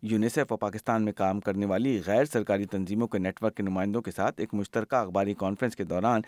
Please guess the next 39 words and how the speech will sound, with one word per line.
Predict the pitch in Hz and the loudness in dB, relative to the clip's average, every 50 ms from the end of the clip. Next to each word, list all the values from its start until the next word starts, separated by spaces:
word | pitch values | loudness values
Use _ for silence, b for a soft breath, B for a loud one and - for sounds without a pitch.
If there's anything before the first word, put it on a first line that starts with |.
| B B B B | B B B B
اس | 120 120 107 | -2 -2 0
بات | 98 117 113 104 - - | 2 2 2 2 0 -2
کا | - 110 | -4 -4
اعلان | - - 135 127 117 104 98 95 | -2 0 0 2 2 2 0 -2
کیا۔ | - - 107 101 98 - - | -4 -2 0 0 0 0 -2
دوسری | - 123 - 113 | -6 -8 -6 -4
جانب | 101 101 90 95 123 151 131 104 | -2 0 0 0 0 0 0 2
یونیسیف | 107 104 110 - 120 - | 2 2 2 0 -2 -4
کا | - 101 | -6 -4
کہنا | 92 - 107 107 113 120 | -2 0 0 2 2 2
ہے | 123 131 139 | 2 0 0
کہ | - 107 | -2 -2
سیلاب | - - 98 95 101 104 110 110 | -2 -2 0 2 2 2 2 0
سے | - | -2
متاثرہ | 98 92 90 - 95 98 95 - 123 139 160 165 - | -4 -2 -2 0 0 0 0 -2 0 0 0 0 2
چونتیس | - 110 113 110 123 110 - - | 0 0 0 0 -2 -4 -4 -2
لاکھ | 104 98 101 95 85 | 0 0 0 -2 -4
بچوں | 104 - - - 127 107 | -6 -4 -2 -2 -2 0
کی | 104 92 | -2 -2
زندگی | 90 95 92 101 107 117 104 | -2 -2 -2 0 0 -2 -2
بچانے | - 92 - 98 101 127 143 | -2 -4 -2 -2 0 0 0
کے | 131 113 | 0 0
لیے | 101 98 101 110 104 B B B B B B | 0 2 2 2 2 B B B B B B
فوری | 131 123 123 110 107 - - | 0 0 2 0 -2 -4 -2
امداد | - 120 113 104 110 98 87 - _ | -2 0 0 2 0 0 0 -4 _
کی | - 107 104 101 110 | -8 -6 -6 -4 -2
ضرورت | 120 107 107 95 95 95 - - | -2 -2 -2 -2 -2 -2 -4 -4
ہے۔ | 110 98 98 107 - - _ _ _ _ _ _ _ _ _ _ _ _ - - _ _ _ B B B B B B B | -4 -4 -4 -6 -8 -12 _ _ _ _ _ _ _ _ _ _ _ _ -20 -20 _ _ _ B B B B B B B
یاد | 151 131 110 101 85 | -2 0 0 0 -2
رہے | 87 90 104 123 | -4 -6 -6 -4
کہ | 156 160 | -4 -2
پاکستان | - 120 107 95 101 - - 110 110 | -2 -2 -2 -2 -2 -2 0 2 2
میں | 107 107 104 | 2 2 2
آنے | 95 101 104 | 0 0 0
والے | 101 98 98 107 139 | 0 0 0 0 0
شدید | 147 - 110 92 101 110 107 - | 0 -2 -2 -2 -2 -2 -2 -2
سیلاب | 107 98 98 101 101 | -2 0 0 0 -2
کے | - - 98 | -2 -4 -2
بعد | 87 98 120 | 0 2 2